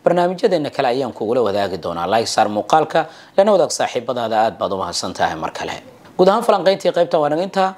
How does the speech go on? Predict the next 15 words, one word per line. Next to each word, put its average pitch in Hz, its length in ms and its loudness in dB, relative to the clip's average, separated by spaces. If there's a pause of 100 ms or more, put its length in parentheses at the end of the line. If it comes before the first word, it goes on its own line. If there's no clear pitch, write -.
(160)
Anigoo 170 200 2
Mara 135 200 2
Cadda 113 240 0
ayaa 117 160 -2
ku 120 160 -4
warramayay. 117 480 -2 (240)
Falanqaynta 180 480 2
lamid 147 240 -2
intaan 117 240 -2
ku 120 160 -4
kulmi 98 240 -6
doonno. 117 480 -2 (160)
Nabadgelyo, 160 560 2
ammaano 98 320 -4
Allah. 82 240 -6